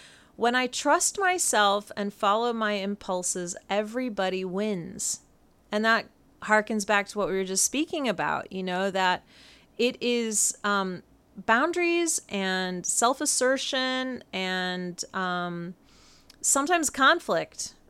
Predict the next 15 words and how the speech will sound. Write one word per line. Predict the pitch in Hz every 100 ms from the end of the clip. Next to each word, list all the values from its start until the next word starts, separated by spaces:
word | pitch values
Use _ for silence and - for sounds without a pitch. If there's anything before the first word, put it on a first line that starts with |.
| -
right? | 190 202 233 - _ _ _ -
Uh, | 190 185 -
a |
lot | 202 226
of | 370
times | 226 185
conflict | - 170 165 - 160 160 - _
are | 233
very | 233 247 311
healthy | 302 220 247 262 214 185
for | - 170
us. | 156 95 - - - - - -
They | 202 208
are, | 220 220 214 214 -
um, | 202 202 196 190 175